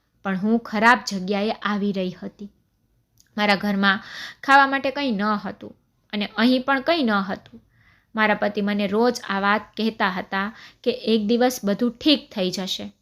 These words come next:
પણ આ બધી વાતો કહેવાની છે. કેટલાક લોકો આ બોલતા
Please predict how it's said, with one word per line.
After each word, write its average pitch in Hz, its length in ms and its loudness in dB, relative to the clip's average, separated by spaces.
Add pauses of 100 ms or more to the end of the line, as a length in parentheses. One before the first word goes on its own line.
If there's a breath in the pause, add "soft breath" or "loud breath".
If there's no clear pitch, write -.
(240)
પણ 196 140 -4 (140)
આ 220 180 6
બધી 208 260 0
વાતો 190 320 -4
કહેવાની 190 600 -6
છે. - 220 -18 (520)
કેટલાક 190 400 2
લોકો 196 460 -2 (280 loud breath)
આ 240 80 4
બોલતા 233 580 4